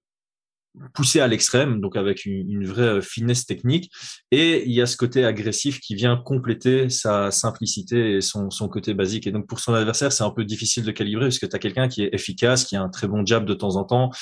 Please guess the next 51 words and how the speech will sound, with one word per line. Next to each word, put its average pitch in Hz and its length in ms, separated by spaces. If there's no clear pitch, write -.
euh, 98 180
qui 95 160
a - 20
des 98 140
bons 107 240
switch 117 320
middle, 107 400
des 98 80
bons 101 160
switch - 260
high 98 140
kick 120 180
qui, 92 280
qui 101 160
varient 107 240
bien 113 160
son 104 180
jeu. 135 240
Et 113 80
puis 123 140
un 117 120
Nankou, 135 360
il 120 100
va 98 520
au 131 140
bon 139 160
moment, 127 320
c'est 98 140
ça - 100
le 98 80
truc, 127 160
c'est 101 160
qu'au 107 240
moment 117 300
opportun, 120 480
il 101 80
va 110 80
switcher 123 380
en 110 100
mode 113 160
super 123 320
agressif, 107 520
un 107 100
peu 131 120
moins 127 220
technique, 143 420
mais 127 320
difficile 120 560
à, 101 180
à 107 160
calibrer. 95 480